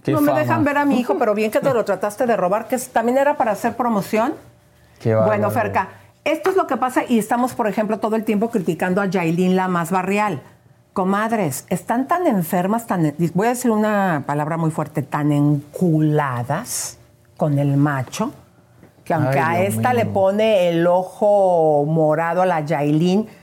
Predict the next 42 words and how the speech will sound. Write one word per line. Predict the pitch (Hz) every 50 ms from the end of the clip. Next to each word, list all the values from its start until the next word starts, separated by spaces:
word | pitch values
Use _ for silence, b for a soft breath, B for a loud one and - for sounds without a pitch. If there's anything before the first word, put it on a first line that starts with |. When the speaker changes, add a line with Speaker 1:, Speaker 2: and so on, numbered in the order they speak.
| B B B
Speaker 2:
acuérdense | - 147 - 175 185 185 - -
que | 208 185
no | 180
es | 175
la | 202 190 196
primera | 185 165 156 156 160 165
vez | 160 156 -
que | - 190
la | 170 160 143 143
manda | 139 139 135 135 143 151
al | 156 143
hospital. | 139 - - - 143 127 - 143 143 147 185 175 156 - - - _ _ _ _ _
Speaker 1:
Qué | - -
fuerte, | - - 107 104 98 104 110 - 160 -
Speaker 2:
Es | - 202
la | 208 220
Speaker 1:
¿no? | 208 202
Speaker 2:
segunda | - 180 160 151 156 160 165 175 185 190 196 208 226 226 240 226 202
vez, | 175 165 170 196 214 208 -
comadres, | - - 156 151 139 143 151 160 156
que | - 165
se | 160 - 156 139
la, | 135 135
no, | 143 147 - 165 185 208 220
la | 202 175 165
tercera, | - 185 170 151 156 - - 214 214 254 294 302 -
porque | 190 160 165
el | 165 156
día | 160 190 190
que | - -
también | - 220 208 190 190
se | 190 226 226
moqueteó | 220 196 - - 160 143 - 190 180 185 202 202 B B B B B B B
a | 170 170
los | 160 156 156 151
del | 175 160 156
estudio, | 156 151 - - 190 180 196 196 196
también | 185 160 156 160 165 180
a | 180 180 175
ella | 170 170 165 185 185
le | 170 147
tocó. | - - 135 123 - 151 165 220 240 -